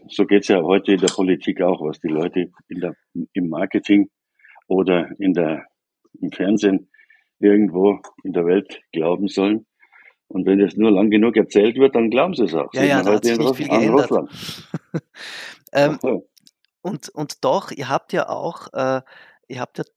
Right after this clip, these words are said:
Speaker 2: dennoch Dinge auch über die Grenze schmuggeln müssen, weil es ja einfach noch, äh, nicht ausreichend Strukturen gegeben hat, richtig?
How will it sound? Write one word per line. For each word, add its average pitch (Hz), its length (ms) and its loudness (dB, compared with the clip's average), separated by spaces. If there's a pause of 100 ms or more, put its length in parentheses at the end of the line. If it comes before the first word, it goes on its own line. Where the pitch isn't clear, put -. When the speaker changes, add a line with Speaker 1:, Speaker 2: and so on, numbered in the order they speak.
(260)
Speaker 2:
dennoch 143 320 -4 (140)
Dinge 156 280 -4
auch 131 280 -2
über 139 240 -8
die - 100 -12
Grenze 127 520 -6 (460)
schmuggeln 156 540 -6
müssen, 151 460 -8
weil 123 260 -4
es 139 100 -10
ja 135 180 0
einfach 120 420 -10
noch, 127 340 -12
äh, - 240 -20
nicht 127 280 -12
ausreichend 123 640 -6 (240)
Strukturen 143 640 -4
gegeben 107 440 -10
hat, - 240 -16
richtig? - 400 -16